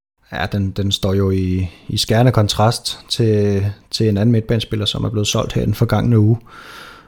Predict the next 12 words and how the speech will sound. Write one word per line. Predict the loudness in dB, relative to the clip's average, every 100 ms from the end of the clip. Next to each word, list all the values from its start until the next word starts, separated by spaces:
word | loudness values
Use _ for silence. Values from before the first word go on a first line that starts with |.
| -6
Øhm, | 0 0 0 0 -2 -6 -8 2
men | 4
enig, | 8 8 8
det, | 4 4
det | 4
er |
jo, | 6 6 4 0 -6 -20 -20 _ _ _ _ -20 _
det | -2
er | 0
jo |
nærmest, | 4 4 4 6
øh, | 4 6 4